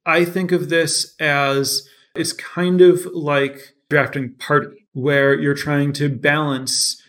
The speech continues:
these different buckets. It's only three buckets instead of four, so it's a little simpler.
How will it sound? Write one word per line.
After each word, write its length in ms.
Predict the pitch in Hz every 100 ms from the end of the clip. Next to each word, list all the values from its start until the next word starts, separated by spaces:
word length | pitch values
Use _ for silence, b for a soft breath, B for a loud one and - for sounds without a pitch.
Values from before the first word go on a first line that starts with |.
| b -
these 320 | 135 131 120
different 480 | 135 139 135 127 151
buckets. 680 | 160 - - - - - - _
It's 140 | 151 165
only 200 | 156 139
three 220 | 214 220
buckets 480 | 180 170 170 - 156
instead 260 | 139 147
of 120 | 135
four, 280 | - 170 170
so 140 | 170 143
it's 140 | 139
a 40 |
little 160 | 123 120
simpler. 720 | - 165 170 180 190 196 -